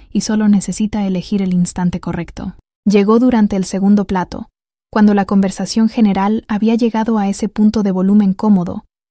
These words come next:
que permite que los comentarios dirigidos a un sector de la mesa sean escuchados por todos sin que parezca que nadie los estaba buscando.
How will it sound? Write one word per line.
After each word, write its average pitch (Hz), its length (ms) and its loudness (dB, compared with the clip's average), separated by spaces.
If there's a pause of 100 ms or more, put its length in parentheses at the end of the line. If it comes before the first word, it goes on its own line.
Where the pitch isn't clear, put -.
(200)
que 214 120 -2
permite 220 420 4
que 254 100 -2
los 208 160 -2
comentarios 208 600 0
dirigidos 208 560 0
a 190 80 -2
un 208 160 4
sector 196 400 -4
de 202 80 -2
la 185 100 0
mesa 196 400 -2 (320)
sean 247 320 2
escuchados 220 600 -2
por 185 200 -6
todos 226 360 -2
sin 208 180 2
que 190 140 -4
parezca 214 480 -4
que 202 140 -2
nadie 208 340 2
los 196 160 -4
estaba 185 360 -4
buscando. 175 600 -6